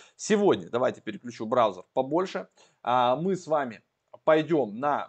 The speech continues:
биржу такую, как, а, Huobi, Huobi Global. И будем пытаться чего-нибудь, а, с вами сделать здесь. Значит, я пополнил депозит.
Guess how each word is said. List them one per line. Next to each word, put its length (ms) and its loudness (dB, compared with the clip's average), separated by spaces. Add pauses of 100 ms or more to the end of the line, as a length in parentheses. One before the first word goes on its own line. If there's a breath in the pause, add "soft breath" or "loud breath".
(120)
биржу 320 -6
такую, 420 -6
как, 380 -2 (200)
а, 420 -8 (100)
Huobi, 460 2 (340)
Huobi 320 0
Global. 460 -2 (460 loud breath)
И 260 2
будем 380 -4
пытаться 720 -2
чего-нибудь, 760 -6
а, 240 -4
с 100 -20
вами 280 -2
сделать 500 -4 (120)
здесь. 440 -12 (260 loud breath)
Значит, 220 -10
я 160 6
пополнил 580 -2
депозит. 720 -2